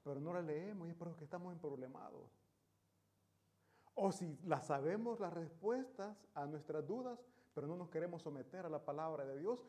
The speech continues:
y aquí viene el problema. Es aquí donde nace la, la, la dificultad que estamos pasando como familia.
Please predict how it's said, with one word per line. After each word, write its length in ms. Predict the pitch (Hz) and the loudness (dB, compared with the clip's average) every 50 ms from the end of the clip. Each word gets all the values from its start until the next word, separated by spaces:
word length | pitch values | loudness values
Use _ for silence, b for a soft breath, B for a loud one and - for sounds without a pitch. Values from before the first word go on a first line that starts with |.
| B B | B B
y 100 | - 151 | 0 0
aquí 160 | 143 143 143 | 0 0 0
viene 180 | 147 170 175 165 | -2 0 0 0
el 60 | 156 160 | -2 -2
problema. 560 | - 131 123 123 139 190 190 160 123 110 117 117 - _ _ _ _ _ _ _ _ _ _ _ _ _ b b b b b b b | -2 -2 -2 -2 -4 -6 -8 -8 -10 -10 -12 -16 -20 _ _ _ _ _ _ _ _ _ _ _ _ _ b b b b b b b
Es 100 | 156 156 | -2 -2
aquí 160 | 165 - 180 | -2 0 0
donde 160 | 175 151 151 | 2 2 2
nace 280 | 160 175 165 170 165 160 | 0 0 4 6 6 6
la, 200 | 151 156 160 165 | 6 6 4 4
la, 140 | 151 151 147 | 4 2 4
la 120 | 151 151 | 4 4
dificultad 680 | 151 156 156 151 147 - 139 123 - - 185 185 185 | 2 2 0 -2 -6 -4 -6 -4 -2 -2 -2 -2 0
que 160 | 185 143 143 | 0 2 0
estamos 300 | 139 139 - 170 170 160 | 2 2 2 2 2 0
pasando 320 | 165 156 - 175 165 170 165 | 0 -2 -4 -2 -2 0 0
como 200 | 165 147 143 135 | 0 0 0 0
familia. 520 | - 131 120 151 185 202 185 135 110 120 | -2 -4 -4 -4 -6 -6 -6 -6 -8 -8